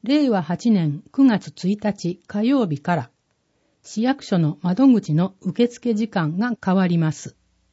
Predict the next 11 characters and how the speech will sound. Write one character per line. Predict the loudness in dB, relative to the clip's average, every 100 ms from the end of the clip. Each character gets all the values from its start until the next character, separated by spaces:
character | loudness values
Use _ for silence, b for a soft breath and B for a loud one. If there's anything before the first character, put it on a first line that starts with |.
| _ _ _ _ _ -2
月 | -2 0 2
曜 | 4 2
日 | 0
か | 0
ら | -2 -2
金 | 2 6 8
曜 | 6 4
日、 | 0 -4 _ _ _ _
会 | -4 -4
長 | 0 0 0
日、 | -2 -8